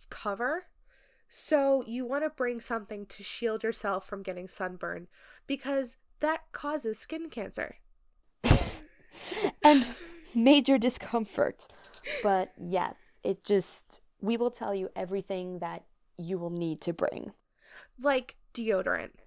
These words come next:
Speaker 2: Oh my God, yeah.
Speaker 1: Wear deodorant.
Speaker 2: Yeah, wear deodorant. Bring
Speaker 1: And
Speaker 2: extra
Speaker 1: hydrate,
Speaker 2: deodorant.
Speaker 1: please.
Speaker 2: Oh, yeah.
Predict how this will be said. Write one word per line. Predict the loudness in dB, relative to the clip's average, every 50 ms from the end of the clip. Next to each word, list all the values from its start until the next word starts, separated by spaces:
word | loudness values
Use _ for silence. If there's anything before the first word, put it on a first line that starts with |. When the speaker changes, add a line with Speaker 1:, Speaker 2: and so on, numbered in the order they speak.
| _ _ _ _ _
Speaker 2:
Oh | -6 -6
my | -4 -6 -10
God, | -6 -6 -4 -4 -4 -6 -10 -12 _
yeah. | 0 2 2 2 2 -2 -8 -10 -20 _ _ _ -20 -20 -20 _
Speaker 1:
Wear | -6 0 2 2 2 2
deodorant. | 0 -2 -4 -2 -2 -2 -2 -2 -6 -6 -14 -18 -6 -2
Speaker 2:
Yeah, | -2 -2 -2 -2
wear | 0 2 2 2
deodorant. | 2 0 -2 -4 -4 -4 -4 -6 -8 -10 -14 -4
Bring | -2 -2 -2 0
Speaker 1:
And | 0 0
Speaker 2:
extra | 0 0 0 0
Speaker 1:
hydrate, | 0 0 0 0 -2 -2 -4 -8
Speaker 2:
deodorant. | -6
Speaker 1:
please. | -4 -4 -2 -2 -2 -4 -4 -6 -14 -12 -4
Speaker 2:
Oh, | -2 -2 -2 -2 -4
yeah. | -4 -2 -2 -2